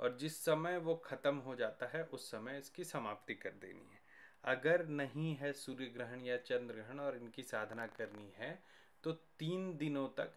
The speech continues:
निराहार होकर, मतलब एक दन-, दाना ना आपको भोजन करना है, ना फल खाना है। जल के बारे में इसके, इसका जो किताब है उसमें कोई mention नहीं है। तो निराहार का मतलब मैं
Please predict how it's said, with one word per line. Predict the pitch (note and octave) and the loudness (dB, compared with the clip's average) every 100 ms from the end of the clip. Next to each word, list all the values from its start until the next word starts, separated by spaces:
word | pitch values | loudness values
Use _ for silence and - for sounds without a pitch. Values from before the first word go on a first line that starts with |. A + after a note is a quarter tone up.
| B2 | -10
निराहार | B2 C3 C3 B2+ B2 C3+ D3+ | -8 -2 0 2 2 2 2
होकर, | B2 A#2 - G2+ - | 0 -6 -6 -8 -10
मतलब | G2+ - C#3+ F3+ F#3+ - - - - | -14 -4 4 4 4 -8 -20 -20 -10
एक | B2+ C#3+ D#3 - | 0 2 2 0
दन-, | B2 C3 C3 - - - - A#2+ | 6 6 4 -2 -16 -18 -4 2
दाना | A#2+ B2 D3 E3 | 4 4 2 2
ना | C3+ | 0
आपको | A#2+ A#2 A#2 - D3 C#3+ C3+ - - - - _ - | 0 0 0 0 4 6 4 -4 -20 -20 -20 _ -10
भोजन | A2+ A2+ A#2 B2+ D3 D3 | -8 -6 -4 -2 0 2
करना | C#3 C3+ C#3 | 4 4 2
है, | C3 D3 | 0 -2
ना | C3+ | -4
फल | A2+ B2 C3 B2+ | -4 -2 -2 -2
खाना | - A2 G#2 | -4 -4 -4
है। | G#2 C#3 - - - - - - - - A#2 | -10 -14 -16 -20 -20 -20 -20 -20 -20 -18 -16
जल | A2 D3+ E3 | 4 8 8
के | E3+ E3+ | 6 2
बारे | D#3+ C#3+ C3+ C3+ | 4 6 6 4
में | D3 F3 - | 0 -4 -4
इसके, | C#3 C3+ - - C#3 | -4 -4 -10 -2 -2
इसका | C3+ C3 - C#3 | -2 -4 -2 0
जो | B2+ | 0
किताब | B2+ B2 A#2+ A#2+ | -2 -2 0 0
है | A#2+ | -2
उसमें | A#2 B2+ | -8 -6
कोई | B2 C#3 | 0 0
mention | C3+ B2 A#2+ C3+ | 0 -2 -4 -6
नहीं | A#2 G#2 | -4 -6
है। | C3+ | -6
तो | - | -4
निराहार | A#2+ B2 A#2 A#2+ C3 | -2 0 2 2 0
का | - C#3+ | 0 0
मतलब | C#3 E3 E3 | 0 0 2
मैं | C#3+ G3 | 2 0